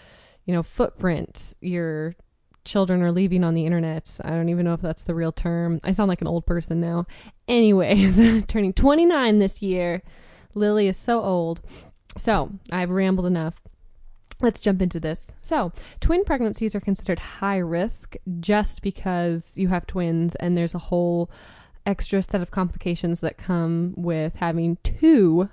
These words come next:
or even more, um, babies inside of your, uh, womb. And so I was considered high risk just because I had twins, but my twins were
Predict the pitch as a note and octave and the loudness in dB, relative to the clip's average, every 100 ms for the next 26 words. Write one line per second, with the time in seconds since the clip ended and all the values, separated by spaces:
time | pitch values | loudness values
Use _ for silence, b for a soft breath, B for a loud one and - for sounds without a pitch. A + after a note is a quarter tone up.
0 | - - F3+ E3+ E3+ A3+ G3+ F3+ G3+ D#3 | -8 -4 0 0 2 2 4 4 2 2
1 | F#3 B B B B F#3+ F#3 F3 E3+ F3 | -2 B B B B -2 0 0 -2 -4
2 | - F3 E3 E3+ F3+ F#3+ F#3 D#3 D#3 E3 | -4 -2 0 0 2 2 0 -2 -4 -4
3 | F3 F3+ F#3+ - F#3 F3+ F3+ F#3+ F#3 F3+ | -2 -2 -2 -4 -6 -6 -4 0 0 4
4 | A3 C#4+ - B B B - G3+ F#3+ F3+ | 6 4 2 B B B -2 0 2 0
5 | F#3 A3+ B3 B3+ B3 B3+ A#3 F#3+ F3+ - | -2 -2 -2 -2 -2 -2 0 0 -2 -6
6 | - - F#3+ F#3+ - - - _ _ _ | -10 -4 -2 -2 -8 -18 -20 _ _ _
7 | - G#3 F#3+ F#3 F#3 G3 - F3 E3 G3+ | -2 0 2 0 -2 -2 0 0 2 0
8 | G#3+ - F#3+ E3+ F3+ F#3 - G3 F#3+ F3 | -2 -2 0 0 0 -2 0 0 0 0
9 | F3 F3 | -2 -4